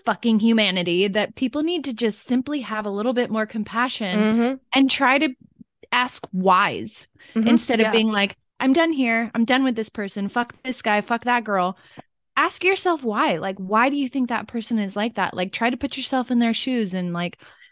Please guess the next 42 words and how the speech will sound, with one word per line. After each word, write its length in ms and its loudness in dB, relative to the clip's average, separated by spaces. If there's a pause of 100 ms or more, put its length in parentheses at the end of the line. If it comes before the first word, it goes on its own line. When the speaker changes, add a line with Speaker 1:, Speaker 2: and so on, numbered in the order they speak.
(140)
Speaker 1:
just 200 0
have 400 0
some 260 -2
fucking 680 0
compassion, 720 -2
'cause 280 -4 (360)
we 240 2
are 180 4
all 280 0
<laughs> 40 -4
under 300 2
pressure. 560 2
We 160 -2
are 180 0
all 240 -2
under 220 -6
stress. 560 -2 (400)
We 160 -2
all 220 4
have 180 0
things 340 -2
going 320 -2
on 340 0
that 220 0 (1200)
we 260 2
can't 540 -4 (640)
portray, 600 0
or 200 -2
we 160 -2
don't 360 0
portray, 480 -6
or 180 -4
we 140 -2
don't 400 -2
know 180 2
how 280 -2
to 180 -6
ask 280 -8
for 140 -6
help. 400 -4
And, 320 0
like, 340 -2